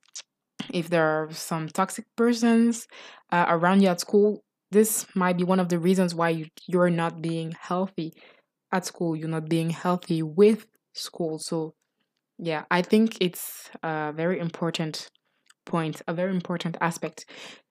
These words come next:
So we should have some healthy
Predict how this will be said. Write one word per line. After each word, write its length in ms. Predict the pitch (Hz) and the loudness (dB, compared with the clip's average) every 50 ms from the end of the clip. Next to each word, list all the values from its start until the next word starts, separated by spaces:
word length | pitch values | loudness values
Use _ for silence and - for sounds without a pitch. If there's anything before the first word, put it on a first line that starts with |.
| - - - _ | -20 -20 -16 _
So 360 | - - - 180 170 165 165 | -4 2 4 6 6 6 4
we 300 | 160 160 156 165 214 233 | 2 0 4 6 6 6
should 320 | 233 - - 180 165 160 | 6 6 2 2 0 0
have 640 | - - - - - 170 165 170 170 170 170 - - - - - _ _ _ _ - - | -4 -10 -6 2 4 6 8 8 8 6 4 -2 -10 -18 -20 -20 _ _ _ _ -20 -20
some 500 | - - - 175 165 160 156 156 156 151 147 - - _ _ _ _ _ - - | -20 -12 -8 -6 -6 -6 -6 -8 -10 -12 -14 -18 -20 _ _ _ _ _ -16 -8
healthy 480 | - - 185 185 180 - 190 185 - | 0 2 2 2 2 0 -4 -4 -4